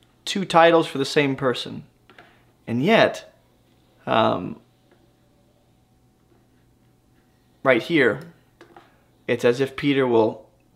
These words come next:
also distinguish between, um, the best way I can explain it is the Father and the Son, the visible presence of God and the invisible presence of God. Um,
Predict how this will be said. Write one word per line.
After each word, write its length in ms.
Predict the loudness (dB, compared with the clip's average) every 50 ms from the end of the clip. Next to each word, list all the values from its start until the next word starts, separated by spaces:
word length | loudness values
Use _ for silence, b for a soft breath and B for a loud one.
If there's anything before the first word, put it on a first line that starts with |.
| _ _ 0 2
also 400 | 6 6 6 4 4 0 -2 -2
distinguish 600 | -2 -2 -4 -4 -4 -4 -2 -2 -2 -4 -4 -6
between, 480 | -10 -10 -8 -8 -8 -8 -8 -8 -12 -14 b b b b b b b b b b b b
um, 600 | -8 -8 -6 -6 -8 -8 -8 -10 -12 -14 -16 -18 _ _ _ _ _ _ _ _ _ _ _ _ _ _ _ _ _ _ _ _ _ -14 B B B B B B B B
the 100 | -10 -4
best 220 | -4 -4 -2 0
way 120 | 2 2 2
I 60 | 2
can 100 | 0 -4
explain 400 | -6 -6 -6 -6 -4 -4 -4 -4
it 100 | -4 -6
is 240 | -6 -8 -10 -14 -18 _ _ _ _ _ _ -20
the 100 | -18 -14
Father 420 | -6 -2 0 2 2 2 0 -2
and 100 | -6 -6
the 60 | -8
Son, 460 | -10 -8 -8 -8 -8 -8 -12 -14 -18 -20 _ b b b b b b b b b b b b b b
the 140 | -6 -6 -4
visible 440 | -2 -2 -2 -2 -2 0 0 0
presence 460 | 0 2 0 0 0 0 -2 -6 -6 -8
of 100 | -4 0
God 260 | 2 4 4 4 2
and 140 | 0 -2 -2
the 100 | -2 -2
invisible 440 | -2 -2 -4 -6 -8 -6 -6 -6
presence 440 | -6 -6 -6 -6 -6 -6 -8 -12 -14
of 80 | -14 -10
God. 440 | -8 -8 -8 -8 -10 -14 -18 -20 -20 b b b b b b b b -20
Um, 760 | -16 -14 -14 -12 -12 -14 -14 -14 -14 -14 -14 -14 -16 -18 -18